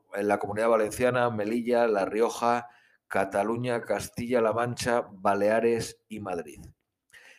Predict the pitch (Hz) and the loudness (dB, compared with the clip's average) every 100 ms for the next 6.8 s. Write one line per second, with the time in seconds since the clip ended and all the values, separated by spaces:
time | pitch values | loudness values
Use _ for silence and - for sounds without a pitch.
0 | _ 120 117 - 117 117 120 156 135 104 | _ -2 -2 0 -2 2 4 6 6 4
1 | 113 131 113 110 104 104 - 139 131 117 | 0 -2 -2 -2 -2 -4 -6 -2 0 2
2 | 110 127 123 131 123 - 101 95 120 120 | 0 -2 -2 -2 -2 -2 -6 -4 0 2
3 | 123 117 110 - _ - 92 98 98 110 | 0 -2 -8 -16 _ -6 0 0 0 -6
4 | 113 127 127 - - _ _ - 101 92 | -6 -4 -4 -6 -14 _ _ -6 -4 -4
5 | 98 95 101 113 110 101 - - 104 104 | -6 -8 -10 -10 -8 -10 -12 -6 -6 -6
6 | - 92 80 71 - 69 64 | -10 -8 -8 -10 -16 -18 -20